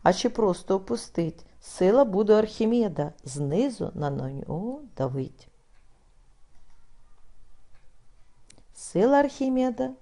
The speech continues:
дорівнює добутку густини помножити на G і на об'єм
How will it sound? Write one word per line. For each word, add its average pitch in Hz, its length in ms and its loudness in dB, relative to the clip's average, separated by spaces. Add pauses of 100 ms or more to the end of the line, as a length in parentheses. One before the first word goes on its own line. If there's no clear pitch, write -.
(100)
дорівнює 208 720 0 (380)
добутку 160 680 0
густини 135 640 -6 (260)
помножити 156 720 -4
на 127 120 -6
G 135 580 -8 (340)
і 143 120 -6
на 123 200 -4
об'єм 135 540 -6